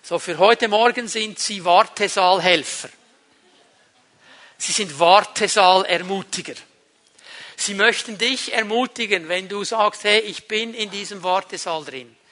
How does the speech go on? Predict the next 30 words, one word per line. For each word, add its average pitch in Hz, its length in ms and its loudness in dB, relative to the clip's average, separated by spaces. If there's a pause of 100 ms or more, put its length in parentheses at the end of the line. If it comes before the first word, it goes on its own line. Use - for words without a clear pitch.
(340)
Und 190 180 -6
ich 196 140 -8
mag 196 260 0
wirklich 180 440 -6
nicht 147 300 -16
mehr. 127 240 -20 (360)
Und 185 180 -10
ich 185 120 -8
weiß 208 340 0
wirklich 226 460 -6
nicht 190 280 -10
mehr, 175 200 -8
wie 165 100 -12
es 160 140 -10
weitergehen 143 640 -12
soll. 127 260 -14 (300)
Und 185 140 -8
ich - 120 -8
bin 220 200 0
an 214 100 0
der 202 100 2
Grenze. 175 600 -4 (220)
Und 165 100 -12
ich 170 100 -8
sehe 226 380 0
keinen 214 440 -2
Blick 202 360 -4
mehr. 170 240 -6
Und 151 100 -20
ich 160 160 -18